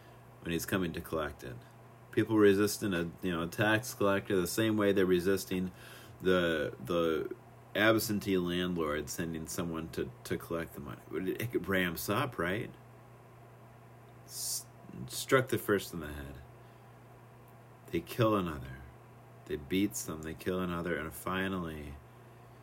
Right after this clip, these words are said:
killing the, the landlord's son was extreme. But it kinda ramps up to that,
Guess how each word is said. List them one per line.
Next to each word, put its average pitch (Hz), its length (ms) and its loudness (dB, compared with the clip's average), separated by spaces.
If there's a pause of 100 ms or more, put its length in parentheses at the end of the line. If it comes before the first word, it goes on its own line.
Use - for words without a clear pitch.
(500)
killing 120 320 2
the, 82 240 0 (180)
the 87 380 0
landlord's 90 560 0
son 117 440 -4 (840)
was - 200 -8
extreme. 101 880 0 (1800)
But 85 100 -4
it 87 100 -6
kinda 107 200 0
ramps 98 360 0
up 104 180 -2
to - 100 -10
that, - 220 -14